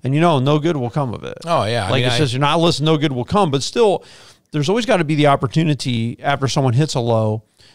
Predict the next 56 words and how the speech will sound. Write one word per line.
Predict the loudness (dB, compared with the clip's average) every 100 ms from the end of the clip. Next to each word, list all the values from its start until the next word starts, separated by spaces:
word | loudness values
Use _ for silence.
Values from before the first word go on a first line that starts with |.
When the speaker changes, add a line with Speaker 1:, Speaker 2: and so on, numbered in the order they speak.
| _
Speaker 1:
or | -6 -2
they, | 2 2 0
they | -2 0
hit | 2 2
that | 0 0
sadness | 0 0 0 -4 -2
'cause | -2 -2
of |
their | -2 -2
decisions | -2 -2 0 -2 -4 -6
to | -6
return, | -6 -4 0 0 0
like | -4
the | -4
prodigal | -2 0 0 -2
son | -4 0 0 0 -2
who | -4
came | -2 -2 0
back | 0 -2
to | -2
his | -4
dad, | 0 0 2 2
and | 0
his | -4
dad | -4 -4 -4
was | -4
happy | -2 -2 -4
to | -8
see | -8 -8
him. | -10 -14 -18 -20 -14 -4
And |
I | 0
would | 2
hope | 2
that | 0
any | -2 -2
sinner | -4 -4 -4 -6
that's | -6 -8 -8 -12 _
walked | -2 0 0
away, | -2 0 0 0
even | -2 -4
in | -4 -8
relationship | -8 -4 -4 -4 -6 -4
with | 0
us, | 0 0 -6
the |
church, | -8 -4 -4 -4 -14 -20 -18 -4
God, | 0 0 -2 -6 -20 -20 _ _ -6
we | 0
know | 2
God's | 2 0 0 0
happy | -2 -2
to | -6
see | -6 -4
him | -2
back, | -4 -4